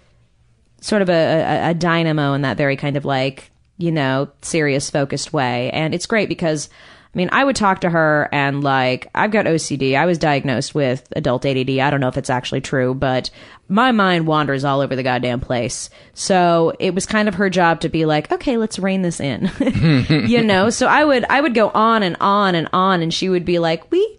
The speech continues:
can cut this." And that's something that I've, I've trained myself to do in the past few years, and it's been so hard to do.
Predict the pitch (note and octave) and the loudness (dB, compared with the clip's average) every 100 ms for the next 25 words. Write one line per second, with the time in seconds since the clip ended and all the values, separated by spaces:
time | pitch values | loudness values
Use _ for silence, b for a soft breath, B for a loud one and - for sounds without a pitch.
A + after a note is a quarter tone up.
0 | _ F#4+ - C4+ - - D3+ A2+ - - | _ -8 -4 -4 -2 -2 -2 -2 -6 -10
1 | - B B B B - G#3+ C4 E4 C#4 | -14 B B B B -2 2 2 2 2
2 | A#3+ G#3 F#3 F3 - F3+ - A#3+ A#3+ G#3+ | 2 4 4 2 0 -2 0 0 2 2
3 | F#3+ F#3 E3 E3+ F3 E3+ D#3 D3+ D#3 D3 | 0 -2 -2 -2 0 0 2 2 0 0
4 | - D3 C#3+ C3 D3 D3 - D#3+ - - | 0 0 2 0 0 -2 -2 -4 -4 0
5 | A#3+ F#3 F3+ F3 D#3 C#3+ D#3+ C3 B2+ | 2 2 2 0 0 -2 0 0 0